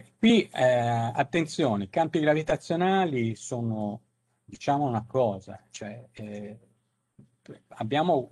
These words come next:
visto che il campo gravitazionale, cioè quell'accelerazione di gravità, divergerebbe alla superficie di un buco nero, all'orizzonte di un buco nero, il che vuol dire che non ci può essere l'osservatore statico seduto sull'orizzonte.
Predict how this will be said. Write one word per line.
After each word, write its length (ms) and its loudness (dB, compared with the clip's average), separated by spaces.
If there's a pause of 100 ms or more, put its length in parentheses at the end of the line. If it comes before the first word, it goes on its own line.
visto 460 -4
che 220 -2
il 300 2
campo 280 -4
gravitazionale, 1080 -4
cioè 240 -14
quell'accelerazione 800 0
di 60 -4
gravità, 540 0 (360)
divergerebbe 800 0
alla 120 -2
superficie 680 -10
di 200 -8
un 300 -14
buco 260 -10
nero, 300 -18 (100)
all'orizzonte 720 -8
di 100 -8
un 80 -6
buco 280 -10
nero, 200 -18 (580)
il 80 -12
che 100 -2
vuol 200 0
dire 220 -2
che 100 -10
non 160 -6
ci 140 -16
può 140 -6
essere 300 -10
l'osservatore 640 -10
statico 560 -12
seduto 420 -12
sull'orizzonte. 880 -20